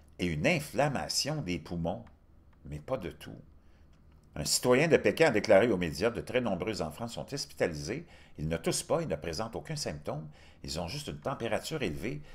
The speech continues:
et beaucoup développent des mo-, des nodules pulmonaires. » Voyons donc. Il a ajouté, « Désormais, vous n'êtes plus autorisé à vous présenter à l'école. Si vous présentez des symptômes tels qu'une fièvre, rhume, toux,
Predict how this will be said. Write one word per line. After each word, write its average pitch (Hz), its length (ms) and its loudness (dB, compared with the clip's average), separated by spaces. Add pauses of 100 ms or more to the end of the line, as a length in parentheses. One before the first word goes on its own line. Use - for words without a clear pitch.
(180)
et 71 120 -6
beaucoup 107 300 -4
développent 110 500 -2
des 76 260 -4
mo-, 98 180 2
des 76 280 -4
nodules 98 520 -2
pulmonaires. » 82 760 -8
Voyons 139 280 -4
donc. 123 300 -6 (640)
Il 82 100 2
a 104 60 12
ajouté, « 143 300 4
Désormais, 98 480 6
vous 95 140 -4
n'êtes - 180 0
plus 151 200 -6
autorisé 107 480 -2
à 120 40 2
vous - 120 -6
présenter 123 540 -2
à 101 40 4
l'école. 101 560 2 (420)
Si - 160 -2
vous 80 100 -10
présentez 104 440 0
des 123 100 -2
symptômes 95 420 -2
tels 98 160 0
qu'une 85 220 -4
fièvre, 87 500 -4 (420)
rhume, 131 500 2
toux, 160 260 -4